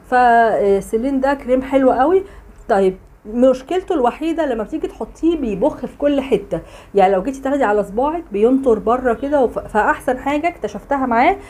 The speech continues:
استخدمه ان انا بحطه، آه، في كف ايدي كده من هنا واخد بعد كده استخدم. يعني بصوا انا هوريكم قوامه، هوريكم هو ازاي بيون-، بيتنطور. هو كده الحمد لله نزل من غير ما يتنطور، بس هو عاده لما باجي ابخ بيه كده بيتنطور ايه،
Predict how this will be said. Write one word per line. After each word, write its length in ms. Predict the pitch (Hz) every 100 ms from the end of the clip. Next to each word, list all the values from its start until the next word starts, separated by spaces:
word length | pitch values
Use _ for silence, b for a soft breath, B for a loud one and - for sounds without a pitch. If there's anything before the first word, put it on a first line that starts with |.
| B B 202
استخدمه 640 | - 226 196 262 339 320
ان 100 | 226
انا 120 | 269
بحطه، 680 | 233 277 285 - 320 311 -
آه، 280 | 196 180 180
في 160 | 180
كف 280 | 190 262 269
ايدي 260 | 226 247 240
كده 180 | 294 269
من 120 | 214
هنا 240 | 220 370 453 B B B
واخد 360 | 302 330 294 220
بعد 200 | 208 220
كده 320 | 330 311 -
استخدم. 500 | - - 180 160 185
يعني 240 | 185 190
بصوا 320 | 190 254 - 226
انا 100 | 214
هوريكم 320 | 190 262 -
قوامه، 440 | 208 190 247 330 247
هوريكم 220 | 180 220 226
هو 100 | 196
ازاي 200 | 196 220
بيون-، 320 | 185 185 180
بيتنطور. 760 | 175 180 175 180 226 294 320 - B B B B B - - - - - - - - - - B B B B - - -
هو 240 | 208 185
كده 480 | 208 226 214 - 185
الحمد 320 | 180 220 208
لله 140 | 208 214
نزل 280 | 240 254
من 40 | 190
غير 160 | 190
ما 140 | 233 202
يتنطور، 380 | 180 247 277 269
بس 240 | 226 -
هو 180 | 233 254
عاده 360 | 220 208 262 302
لما 200 | 202 208
باجي 160 | 247
ابخ 240 | 226 277 -
بيه 180 | 226 285
كده 240 | 339 349
بيتنطور 560 | 339 214 226 254 254 -
ايه، 260 | 220 254